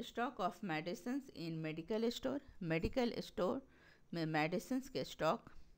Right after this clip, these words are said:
बनाने के लिए and D all of these, या इन सभी कामों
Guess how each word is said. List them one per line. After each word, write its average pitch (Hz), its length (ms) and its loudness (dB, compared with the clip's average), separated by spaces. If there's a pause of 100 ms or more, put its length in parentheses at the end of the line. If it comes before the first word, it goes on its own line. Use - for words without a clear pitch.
(1200)
बनाने 196 400 4
के 247 200 2
लिए 262 240 2 (180)
and 170 220 2
D 220 100 2 (320)
all 180 220 0 (180)
of 277 220 0
these, - 280 -2 (140)
या 214 280 -2
इन 190 140 0 (120)
सभी 233 280 0 (640)
कामों 254 280 2